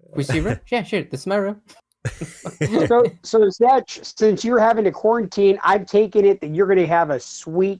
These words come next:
Speaker 3: two-week vacation at home where you just put your feet up. No, wait, no?
Speaker 1: No.
Speaker 3: Oh, no.
Speaker 1: No, man.
Speaker 3: You mean they have you working from home?
Speaker 1: The fun doesn't stop for me, bro.
Speaker 3: <laughs> Nazis.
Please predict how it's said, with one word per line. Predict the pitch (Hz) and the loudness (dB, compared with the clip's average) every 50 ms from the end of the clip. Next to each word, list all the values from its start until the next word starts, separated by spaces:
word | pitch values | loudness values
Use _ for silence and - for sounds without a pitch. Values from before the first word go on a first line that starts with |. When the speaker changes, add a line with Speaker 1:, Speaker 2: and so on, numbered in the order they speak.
| _ _ _ | _ _ _
Speaker 3:
two-week | - - 202 196 196 185 190 180 147 | -12 -8 -6 -4 -2 -2 -2 -4 -2
vacation | 160 175 156 131 - - 170 170 170 160 - - 165 | -2 -2 -2 -2 -4 -4 -2 -2 -2 -2 -4 -6 -6
at | 165 151 - | -6 -6 -6
home | - 160 151 139 127 123 123 123 - _ _ _ _ _ _ | -4 -2 -2 -2 -4 -8 -12 -16 -20 _ _ _ _ _ _
where | 156 151 | -4 -2
you | 156 160 175 190 185 | -2 -2 -2 0 0
just | 175 170 139 - - _ _ | 0 0 0 -4 -10 _ _
put | - 226 196 | -4 -2 -2
your | 196 170 | -2 -4
feet | - _ 214 208 196 214 | -4 _ -4 0 0 0
up. | 214 - _ | -2 -2 _
No, | 170 185 180 151 | -2 0 0 2
wait, | 139 165 170 165 170 - | 2 2 2 0 -2 -6
no? | 165 151 170 190 233 269 - _ _ _ _ _ _ _ _ _ | -4 -2 0 0 -2 -4 -8 _ _ _ _ _ _ _ _ _
Speaker 1:
No. | - 147 170 175 170 _ _ | -4 -4 -4 -4 -6 _ _
Speaker 3:
Oh, | - 156 151 139 | -4 -2 -2 -2
no. | 127 123 127 135 139 139 139 131 120 107 _ _ _ _ _ _ _ _ _ - | -2 -4 -6 -6 -4 -4 -6 -8 -10 -16 _ _ _ _ _ _ _ _ _ -6
Speaker 1:
No, | - 170 190 | -4 -4 -2
man. | 190 202 | 0 0
Speaker 3:
You | 214 | 2
mean | 262 269 240 | 2 4 4
they | 226 - | 4 4
have | 226 233 226 214 | 4 2 2 0
you | 214 180 | -2 2
working | 190 220 226 226 - 233 220 - | 4 4 4 4 2 -2 -2 0
from | - 190 180 | 0 0 0
home? | - 202 196 202 214 247 269 285 302 - _ _ _ _ _ _ _ | 2 2 4 4 6 6 4 4 2 0 _ _ _ _ _ _ _
Speaker 1:
The | 165 160 | -6 -4
fun | - - 202 214 220 | -2 -2 -2 0 0
doesn't | 220 208 202 208 202 | 0 0 0 0 -4
stop | - - 220 214 226 226 - | -4 -2 0 0 0 -2 -2
for | 185 175 | -4 -2
me, | 202 233 226 | -2 -2 0
bro. | - 160 160 175 175 - _ _ _ _ _ _ _ _ _ _ _ _ _ _ | 0 0 0 0 -2 -4 _ _ _ _ _ _ _ _ _ _ _ _ _ _
Speaker 3:
<laughs> | 466 - 427 466 453 440 - 440 - - - - - - - - - _ _ _ _ _ _ _ _ _ _ _ _ _ _ _ _ _ _ _ _ _ _ _ | -10 -6 -4 -2 -2 0 -2 -2 -4 -6 -12 -14 -8 -8 -8 -8 -8 _ _ _ _ _ _ _ _ _ _ _ _ _ _ _ _ _ _ _ _ _ _ _
Nazis. | 135 147 160 180 208 233 254 285 - - - - 156 123 110 - - - - | -8 -6 -2 2 4 4 4 4 2 -2 -6 -6 -6 -6 -8 -14 -18 -20 -20